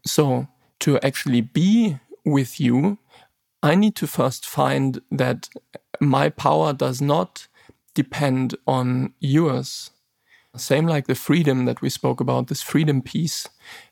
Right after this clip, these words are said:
And the fact that you are a powerful woman does not make me any less of a man, or that doesn't make me any less of a provider or a partner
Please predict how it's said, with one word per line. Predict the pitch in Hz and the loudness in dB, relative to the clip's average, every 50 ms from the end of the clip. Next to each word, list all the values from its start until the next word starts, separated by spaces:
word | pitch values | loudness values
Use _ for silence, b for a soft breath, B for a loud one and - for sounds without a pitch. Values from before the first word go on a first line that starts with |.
| B B - | B B 0
And | 131 127 127 127 127 | 2 2 2 2 0
the | 135 | -2
fact | - - 147 147 156 - - - | 0 0 0 0 0 -2 -4 -2
that | - 127 117 - - | -2 -2 -2 0 0
you | 160 185 202 190 | 2 2 4 4
are | 175 156 151 143 - | 2 2 0 -2 -4
a | - 139 | -6 -8
powerful | - - 151 151 151 139 131 - - 131 131 127 | -4 -2 0 0 0 0 -2 -4 -4 -4 -2 0
woman | 131 143 170 180 151 127 123 120 113 | 0 2 2 2 2 2 0 -2 0
does | - 139 135 - | -2 -2 -2 0
not | 156 151 156 156 - | 0 0 0 0 0
make | 151 139 139 139 135 - | -2 0 0 -2 -2 0
me | 143 143 151 160 160 160 151 - - | 0 2 2 2 2 2 0 -2 0
any | 139 139 135 135 131 127 | 0 0 2 2 2 2
less | 127 131 135 143 139 131 - - - - - - - - | 2 2 2 2 0 -2 -6 -8 -10 -12 -12 -8 -2 0
of | 139 131 131 | 0 2 2
a | 123 | 0
man, | 120 123 127 135 143 143 135 123 120 120 123 | 2 2 2 2 2 0 0 0 0 -2 -2
or | - 90 131 131 | -2 -2 -2 -2
that | 135 135 - - - - - | -2 -4 -6 -6 -8 -6 -2
doesn't | - 143 135 143 139 135 | 0 -2 0 2 2 2
make | 131 131 123 - | 2 2 2 2
me | 139 147 139 143 - - | 2 2 2 2 2 0
any | 135 131 127 127 | 0 2 2 2
less | 131 131 135 139 127 - - | 2 0 0 0 -2 -2 -2
of | 131 127 - - | -2 -2 0 -2
a | 127 127 127 123 127 127 B B B B B B B B B B B B B B B _ - - - - - | -2 0 0 -2 -2 -6 B B B B B B B B B B B B B B B _ -18 -14 -14 -10 -4
provider | - 127 131 127 123 123 131 143 156 165 156 147 135 | -2 0 0 2 4 2 4 2 2 0 0 0 0
or | 131 - - 135 131 | 0 0 0 -2 -2
a | 127 | -4
partner | 127 - - - 147 156 175 165 - - 147 139 131 127 123 | -6 -6 -2 0 0 0 0 -2 -4 -2 -2 -2 0 -2 -4